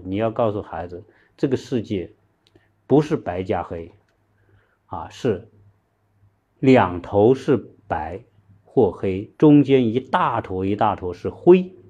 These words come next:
啊，从白到黑中间一大坨是灰，只是灰的程度不同。这个世界的真相就是灰色，而不是非黑即白，啊，所以如果你是这样子去看待这个世界的话，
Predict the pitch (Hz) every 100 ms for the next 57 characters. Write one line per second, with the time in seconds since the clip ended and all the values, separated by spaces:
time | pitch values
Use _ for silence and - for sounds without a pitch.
0 | _ - _ _ _ - 90 - 117 143
1 | 127 113 117 107 - 120 117 117 113 113
2 | 113 143 123 - 107 117 107 - 160 160
3 | - _ _ _ _ 131 117 151 - 185
4 | 135 - 107 160 226 131 - 87 _ -
5 | 202 - 226 202 135 - 196 190 185 139
6 | 131 120 110 180 190 190 156 _ _ _
7 | _ - 107 160 - 127 151 156 127 -
8 | - 151 147 147 - - _ _ - _
9 | - - 123 120 131 90 92 _ _ _
10 | _ _ _ _ _ _ 95 95 139 160
11 | 143 127 - 151 220 180 110 98 139 131
12 | 180 123 98 92 120 95 - - 113 98
13 | 90 101 95 - 110 95 101 90 87 -
14 | 87 92